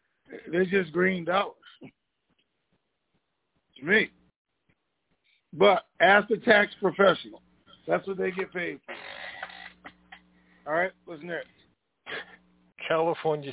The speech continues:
Speaker 2: Sugar says, "Since Parliament has to reorganize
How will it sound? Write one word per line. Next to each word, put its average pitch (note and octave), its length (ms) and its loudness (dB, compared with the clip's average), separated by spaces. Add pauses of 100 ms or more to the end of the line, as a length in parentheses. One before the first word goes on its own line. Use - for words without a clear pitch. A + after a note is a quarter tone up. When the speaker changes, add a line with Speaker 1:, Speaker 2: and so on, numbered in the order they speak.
(100)
Speaker 2:
Sugar B2 380 -8 (280)
says, A2+ 320 -4 (2000)
"Since E3 320 -2
Parliament E3 460 -2
has D3 220 -2
to D3 120 -12
reorganize C3+ 880 -2